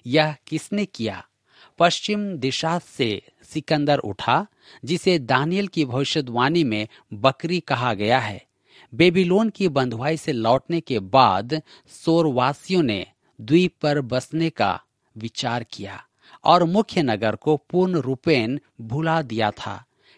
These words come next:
क्योंकि वे समुद्री लोग थे। अतः उन्होंने द्वीप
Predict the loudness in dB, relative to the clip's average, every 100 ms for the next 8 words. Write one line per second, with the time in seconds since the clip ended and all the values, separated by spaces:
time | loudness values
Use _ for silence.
0 | _ 0 0 0 0 2 2 0 -2 -2
1 | -2 -2 -4 -4 -2 -4 -6 -10 -10 -12
2 | _ _ _ _ 0 2 2 2 0 2
3 | 4 4 2 0 -4 -18 -2 4 4